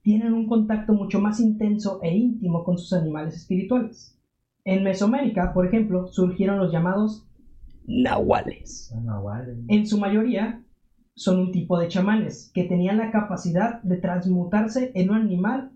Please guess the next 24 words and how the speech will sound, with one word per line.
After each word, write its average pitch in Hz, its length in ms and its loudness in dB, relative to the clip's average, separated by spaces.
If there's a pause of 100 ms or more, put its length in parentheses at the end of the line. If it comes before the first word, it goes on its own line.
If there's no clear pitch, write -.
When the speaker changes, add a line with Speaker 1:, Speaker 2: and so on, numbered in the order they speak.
(100)
Speaker 1:
o 180 160 2
en 175 100 0
anu-, 190 420 0 (140)
algún 180 640 2
elemento 185 720 0
atmosférico. 151 880 -6 (680)
No 202 120 2
sé 208 80 4
si - 80 -10
sabías 180 280 0
ese 175 140 -2
pedo, 180 220 0
güey, 220 140 0
pero 170 120 -2
los 151 560 -6
nahuales, 160 540 0
en 151 160 -4
teoría, 175 360 0
güey, 294 140 -4 (420)
Speaker 2:
Se 123 60 -10
pueden 147 200 -2
transformar 156 280 -4
en 160 80 -4
lluvia. 143 380 0